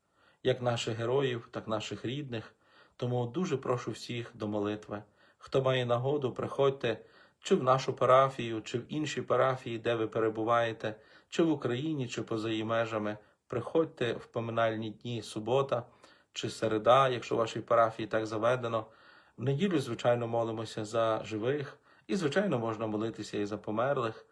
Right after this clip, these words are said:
але, знову ж таки, молимося завтра за душі спочилих. Тому, хто має особливі наміри,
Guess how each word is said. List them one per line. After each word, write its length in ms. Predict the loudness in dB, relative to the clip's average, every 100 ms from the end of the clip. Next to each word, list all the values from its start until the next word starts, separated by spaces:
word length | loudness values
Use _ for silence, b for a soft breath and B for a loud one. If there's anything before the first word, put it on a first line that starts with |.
| b b b
але, 200 | -2 -2
знову 240 | -2 -6
ж 120 | -6 -8
таки, 320 | -10 -10 -12 _ _ _
молимося 520 | -2 2 2 0 -4 0
завтра 440 | 4 4 2 -4
за 140 | -4
душі 300 | -4 -6 -8
спочилих. 680 | -10 -10 -8 -4 -4 -4 -10 _ _ _ _ _ _ _ _ _ -12
Тому, 220 | -6 -6
хто 180 | -2 0
має 220 | 2 2
особливі 460 | -2 -4 -4 -2 -2
наміри, 460 | 0 0 0 -2